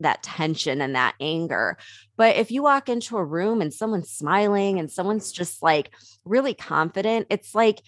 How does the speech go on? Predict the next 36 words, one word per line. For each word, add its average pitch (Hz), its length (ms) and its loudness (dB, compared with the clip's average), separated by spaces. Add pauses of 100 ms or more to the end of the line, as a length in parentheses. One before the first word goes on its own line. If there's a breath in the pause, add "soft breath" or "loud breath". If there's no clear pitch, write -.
(140 soft breath)
you 262 200 0
can't - 320 -2
help 185 420 2
but - 140 0 (160)
to 185 100 -6
start - 380 0
feeling 175 320 0
that 147 200 2
way 143 200 0
too. 208 400 -2
And 165 160 -2
so 202 100 -4
I 190 120 4
think 220 380 -4
that 175 300 2
the 175 80 -8
people 202 460 -6
around 143 420 -2
you 165 140 -4
start - 360 -4
to 143 100 -10
respond 165 640 -2
differently. 170 840 -4 (400 loud breath)
And 175 160 0
all 185 220 6
of 190 80 0
a 196 40 0
sudden 165 360 -2
you 156 80 -4
find 156 340 -2
yourself - 640 -6
in 165 80 0
a 151 80 0
different 143 480 -6
external 147 840 -4 (300)
circumstance, 139 960 -6